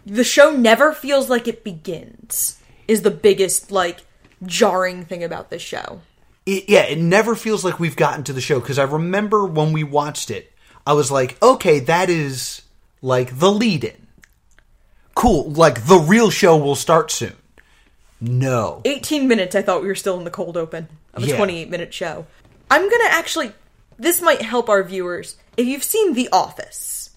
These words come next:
Speaker 1: there is an episode where they're all at Gabe's house, and Gabe makes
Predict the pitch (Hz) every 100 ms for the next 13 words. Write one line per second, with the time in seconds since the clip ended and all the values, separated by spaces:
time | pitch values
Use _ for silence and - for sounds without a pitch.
0 | _ _ _ _ _ _ - 185 294 277
1 | 285 - 403 381 370 294 277 - 220 214
2 | 196 165 190 175 170 - 165 - - -
3 | - - _ _ _ 214 220 233 240 254
4 | 240 220 -